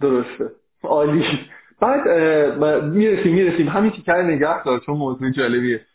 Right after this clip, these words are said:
بذار راجع به مردم ببینیم که، اه، گود تیم راجع به فریلند پارسال گفته که عالی بود، یادش بخیر، ما خودمون خیلی بهمون خوش گذشت گود تیم جان. بعد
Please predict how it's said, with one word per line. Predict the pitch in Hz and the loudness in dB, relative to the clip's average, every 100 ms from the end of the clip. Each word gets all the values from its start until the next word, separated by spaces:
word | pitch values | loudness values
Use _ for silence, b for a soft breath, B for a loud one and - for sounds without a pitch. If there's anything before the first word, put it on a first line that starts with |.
| _ 180 | _ -4
بذار | 185 214 190 | -2 0 2
راجع | 170 208 | 2 0
به | 220 - - _ | -2 -6 -12 _
مردم | 156 165 147 180 | -2 0 0 0
ببینیم | 190 190 202 208 | 0 2 2 0
که، | - | -2
اه، | 190 160 - 156 | -4 -4 -4 -2
گود | 170 170 - | -2 -2 -2
تیم | 202 214 | -2 0
راجع | 175 143 175 | -2 -2 -2
به | 185 | -2
فریلند | 165 151 151 165 180 175 165 165 - | 0 0 0 0 0 0 -4 -6 -2
پارسال | - 135 143 156 | -2 -2 -4 -4
گفته | 147 - 160 | -6 -8 -6
که | 190 | -4
عالی | 151 151 | -2 -2
بود، | 165 | -2
یادش | 151 160 170 - | -2 -4 -4 -6
بخیر، | 151 180 | -6 -2
ما | 180 175 | 0 0
خودمون | - 165 170 165 | 0 0 0 -2
خیلی | - 147 139 131 | -4 -2 0 0
بهمون | 120 120 120 | -4 -6 -8
خوش | 120 120 - | -12 -16 -14
گذشت | 127 120 120 - | -12 -12 -12 -12
گود | 131 - | -12 -10
تیم | 123 113 | -10 -10
جان. | 113 - _ _ _ _ - | -12 -16 _ _ _ _ -2
بعد | 165 180 190 | 0 0 -2